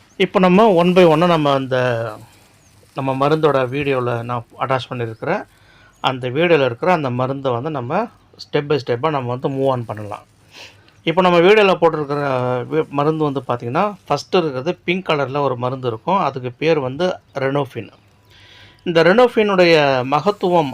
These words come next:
அப்படின்னான்னு பார்த்தீங்கன்னா, உங்களுக்கு, ஆ, கொசு கண்ட்ரோல் பண்ணும், செடியில் இருக்கிற எல்லா வகையான பறக்கிற பூச்சியெல்லாம் கண்ட்ரோல் பண்ணும். உதாரணம் பார்த்தீங்கன்னா,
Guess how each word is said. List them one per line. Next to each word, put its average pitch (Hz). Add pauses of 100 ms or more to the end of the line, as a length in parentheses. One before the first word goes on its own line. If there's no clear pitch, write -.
அப்படின்னான்னு 143
பார்த்தீங்கன்னா, 131 (600)
உங்களுக்கு, 160 (560)
ஆ, 135 (280)
கொசு 135
கண்ட்ரோல் 139
பண்ணும், 110 (1300)
செடியில் 190
இருக்கிற 170 (420)
எல்லா 160
வகையான 156 (120)
பறக்கிற 160
பூச்சியெல்லாம் 139
கண்ட்ரோல் 117
பண்ணும். 104 (720)
உதாரணம் 160
பார்த்தீங்கன்னா, 135